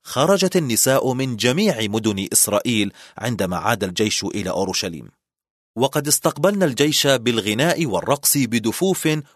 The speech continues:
وبفرح وبمثلثات. فأجابت النساء اللاعبات وقلنا: "ضرب شاول ألوفه وداود ربواته." ولم يحتمل شاول المصاب بجنون العظمة ذلك،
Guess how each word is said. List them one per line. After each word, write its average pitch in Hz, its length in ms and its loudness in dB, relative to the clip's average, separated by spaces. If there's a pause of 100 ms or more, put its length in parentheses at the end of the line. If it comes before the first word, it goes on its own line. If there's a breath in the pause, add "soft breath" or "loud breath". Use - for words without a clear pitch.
وبفرح 160 760 2
وبمثلثات. 113 1080 -2 (760 loud breath)
فأجابت 127 680 0
النساء 135 500 0
اللاعبات 107 760 0
وقلنا: 107 640 0 (360)
"ضرب 196 360 2
شاول 165 720 2
ألوفه 127 680 2 (200 soft breath)
وداود 135 840 2 (120)
ربواته." 104 880 0 (960)
ولم 165 320 2
يحتمل 120 520 0
شاول 127 480 2
المصاب 113 500 0
بجنون 113 760 0
العظمة 98 640 -2
ذلك، 90 480 -8